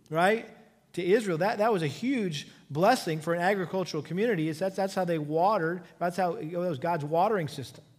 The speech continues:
He says, "I'm gonna be like the dew to Israel," and this is what's gonna happen. He will blossom, Israel will blossom like the lily.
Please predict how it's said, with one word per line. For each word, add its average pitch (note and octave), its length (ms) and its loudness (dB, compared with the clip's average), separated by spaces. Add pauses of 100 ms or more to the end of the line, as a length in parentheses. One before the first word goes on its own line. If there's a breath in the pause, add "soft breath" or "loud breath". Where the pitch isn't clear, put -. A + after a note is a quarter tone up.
(1000)
He D3+ 120 -4
says, D#3 180 -4
"I'm F#3 160 2
gonna A#3+ 140 0
be A3 80 2
like G#3+ 180 4
the D#3+ 80 -2
dew F#3+ 180 -2
to B3 100 -4
Israel," E3+ 340 2
and E3 80 -2
this F3+ 120 -6
is F#3 80 -6
what's F3+ 140 -6
gonna F3 140 -2
happen. F3 320 -2
He C#3 120 -8
will E3 160 -2
blossom, E3 760 2
Israel F#3 360 0
will D#3 200 -2
blossom F3+ 600 0
like F#3 280 2
the E3+ 80 0
lily. E3+ 640 4